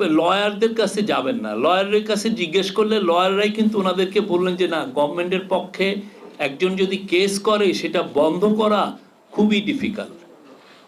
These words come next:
almost impossible।" আপনি থানায়, আমি বললাম, "আপনার কেসটা নিব না,"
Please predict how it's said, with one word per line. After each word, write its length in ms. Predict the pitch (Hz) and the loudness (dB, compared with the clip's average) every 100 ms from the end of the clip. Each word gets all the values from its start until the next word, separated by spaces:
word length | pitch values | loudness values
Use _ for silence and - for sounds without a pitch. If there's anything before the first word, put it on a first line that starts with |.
| - | 0
almost 580 | 202 214 226 - - 185 | 2 4 4 2 0 -2
impossible।" 500 | - - - 90 87 - - - - - - - - - _ - | -2 -2 -4 -8 -10 -16 -20 -20 -20 -20 -20 -20 -20 -20 _ -4
আপনি 300 | 170 214 208 202 | -2 0 0 0
থানায়, 300 | 185 196 208 | 0 2 2
আমি 180 | 208 214 | 2 4
বললাম, 280 | 208 202 196 | 4 4 2
"আপনার 320 | 190 196 190 | 2 -2 0
কেসটা 360 | 165 156 185 | 0 0 0
নিব 260 | 160 143 113 | -2 -2 -4
না," 240 | 101 92 | -6 -10